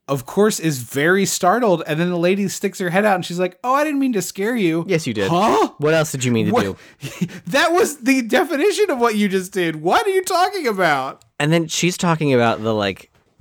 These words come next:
Speaker 2: the, the, the, the masks and, and the company. And she's like, "Oh, I have a
Speaker 1: Uh-huh.
Speaker 2: store in San Francisco. Come look me up." And I'm like, "Oh, that's a weird thing to say to a, literally you
Speaker 1: Yes.
Speaker 2: haven't had a real conversation with this woman."
Speaker 1: Yeah.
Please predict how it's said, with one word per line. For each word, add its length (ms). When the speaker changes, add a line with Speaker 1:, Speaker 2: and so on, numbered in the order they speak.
Speaker 2:
the, 580
the, 160
the, 180
the 300
masks 540
and, 220
and 200
the 40
company. 460
And 140
she's 260
like, 160
"Oh, 180
I 100
have 120
a 40
Speaker 1:
Uh-huh. 80
Speaker 2:
store 200
in 80
San 220
Francisco. 600
Come 260
look 180
me 160
up." 400
And 140
I'm 80
like, 260
"Oh, 160
that's 140
a 40
weird 520
thing 240
to 80
say 180
to 120
a, 140
literally 340
you 60
Speaker 1:
Yes. 40
Speaker 2:
haven't 140
had 140
a 100
real 160
conversation 480
with 100
this 80
woman." 320
Speaker 1:
Yeah. 320